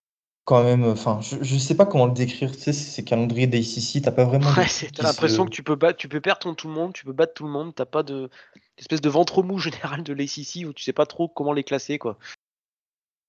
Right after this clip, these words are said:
Speaker 1: Bah, tu vois, en match hors conf, ils affronteront, euh, U C F, évidemment Kentucky, euh, le vingt-six novembre, et South Florida. Euh, je pense qu'il y
Speaker 2: Et
Speaker 1: aura
Speaker 2: James Madison.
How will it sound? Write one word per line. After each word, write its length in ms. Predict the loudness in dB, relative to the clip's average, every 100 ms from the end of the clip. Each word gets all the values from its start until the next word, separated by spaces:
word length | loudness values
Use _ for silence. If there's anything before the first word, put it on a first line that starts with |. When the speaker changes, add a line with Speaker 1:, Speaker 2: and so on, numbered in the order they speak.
| _
Speaker 1:
Bah, 420 | -6 -2 -2 -2 -6
tu 140 | -4
vois, 260 | 4 6 6
en 160 | 4
match 340 | 4 2 2 -2 -2
hors 220 | -2 0
conf, 280 | 2 2 0
ils 140 | -2
affronteront, 640 | -2 -2 -4 -2 2 4
euh, 60 | 4
U 180 | 2 -2
C 400 | -2 2 6 6
F, 260 | 4 -6 -18 _ _
évidemment 380 | -4 4 6 6
Kentucky, 600 | 4 0 -2 -6 -6 0
euh, 40 | 2
le 100 | 4
vingt-six 300 | 2 2 2
novembre, 480 | 2 4 4 2 2
et 80 | 0
South 240 | 4 4
Florida. 640 | 4 2 0 6 6 6 2 -12 -20 _ _ -6
Euh, 120 | -6
je 100 | -4
pense 300 | 0 0 2
qu'il 100 | 4
y 20 |
Speaker 2:
Et 20 | 4
Speaker 1:
aura 100 | 6
Speaker 2:
James 180 | 4
Madison. 380 | 4 0 0 -2